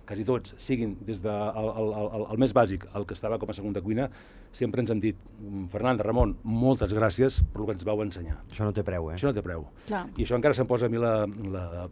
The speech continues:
Speaker 1: la,
Speaker 2: La pell de gallina,
Speaker 1: la pell de gallina,
Speaker 2: no?
Speaker 1: perquè
Speaker 2: Ah,
Speaker 1: dius,
Speaker 2: tu diràs.
Speaker 1: "Ostres", vull dir, eh, amb, i a més et diré amb una cosa molt important, que era el tema de, de, eh, de, mm,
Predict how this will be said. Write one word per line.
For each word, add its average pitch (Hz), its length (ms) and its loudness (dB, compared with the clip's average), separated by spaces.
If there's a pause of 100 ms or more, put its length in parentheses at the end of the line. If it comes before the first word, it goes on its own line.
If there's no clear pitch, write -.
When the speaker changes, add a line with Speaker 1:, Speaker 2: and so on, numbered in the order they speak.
Speaker 1:
la, 90 240 -6
Speaker 2:
La 98 80 -4
pell 104 160 -2
de 110 80 0
gallina, 104 220 -2
Speaker 1:
la 107 60 -4
pell 117 100 0
de 139 60 6
gallina, 151 260 6
Speaker 2:
no? 156 40 0
Speaker 1:
perquè 139 140 6
Speaker 2:
Ah, 135 40 6
Speaker 1:
dius, 135 140 4
Speaker 2:
tu 95 60 -6
diràs. 90 240 -4
Speaker 1:
"Ostres", 113 340 -4
vull 110 100 -6
dir, 107 180 -4 (360)
eh, 120 220 2
amb, 127 240 2
i 135 120 6
a 131 40 8
més 127 140 4
et 160 80 0
diré 131 240 6
amb 127 180 0
una 117 100 0
cosa 117 160 0
molt 120 140 0
important, 101 380 -2
que 110 80 -2
era 113 40 2
el 113 60 -2
tema 107 220 0
de, 101 280 0
de, 101 280 -2
eh, 95 340 -6
de, 95 300 -4
mm, 90 520 -2